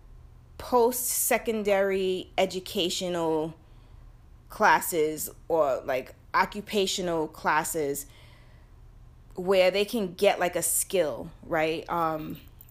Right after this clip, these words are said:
so there's also some traditional college course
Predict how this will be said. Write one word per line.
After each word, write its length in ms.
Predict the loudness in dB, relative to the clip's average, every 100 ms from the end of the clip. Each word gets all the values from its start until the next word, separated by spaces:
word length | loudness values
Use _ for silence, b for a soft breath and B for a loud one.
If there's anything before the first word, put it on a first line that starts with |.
| -20 -20 B B B B -20 -20 -20 -20 -20 -20 -18 B B B B
so 400 | 2 4 4 2
there's 300 | 2 0 4
also 480 | 4 4 2 2
some 260 | 2 0 -2
traditional 840 | -6 -2 0 0 0 0 0 -2 -8 -20 -12
college 600 | -2 2 6 4 2 -8
course 880 | 0 2 2 0 -2 -2 -4 -8